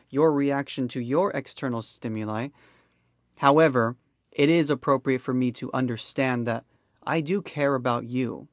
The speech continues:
and I should care about you and your well-being and your welfare. Because if you are able to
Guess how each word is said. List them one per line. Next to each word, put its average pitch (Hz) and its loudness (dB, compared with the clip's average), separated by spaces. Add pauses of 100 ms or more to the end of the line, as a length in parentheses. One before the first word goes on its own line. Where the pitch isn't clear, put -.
(200)
and 131 -2
I 170 0
should 240 -4
care 123 0
about 113 -2
you - -12
and 127 -4
your 156 4
well-being 127 0
and 120 -4
your 127 0
welfare. 120 -4 (500)
Because 143 0
if 139 -2
you 180 -2 (540)
are 143 4
able 143 2
to 127 -2